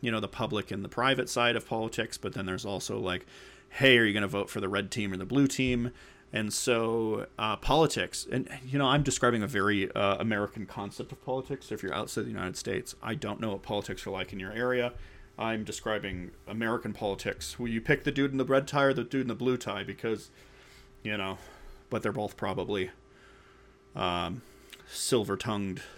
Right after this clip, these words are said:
And, uh, yeah, Gemini's not necessarily manipulative, but they get,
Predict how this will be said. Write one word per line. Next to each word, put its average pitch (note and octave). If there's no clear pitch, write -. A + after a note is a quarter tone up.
And, G2+
uh, G2+
yeah, F#3
Gemini's G3
not F3+
necessarily C#3
manipulative, B2
but B2+
they C#3+
get, D3